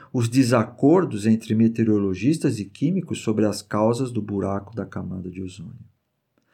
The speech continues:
Latour destaca que no mesmo artigo de jornal se misturam reações químicas e reações políticas, prenunciando, mais de duas décadas atrás, o que vivemos hoje.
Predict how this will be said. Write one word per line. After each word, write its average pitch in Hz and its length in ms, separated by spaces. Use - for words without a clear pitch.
Latour 147 680
destaca 123 640
que 131 180
no 147 160
mesmo 185 440
artigo 147 600
de 131 120
jornal 131 540
se 156 180
misturam 120 640
reações 110 640
químicas 165 720
e 131 60
reações 127 520
políticas, 98 1040
prenunciando, 143 1080
mais 156 420
de 143 100
duas 117 360
décadas 101 560
atrás, 120 800
o 113 80
que - 160
vivemos 101 560
hoje. - 440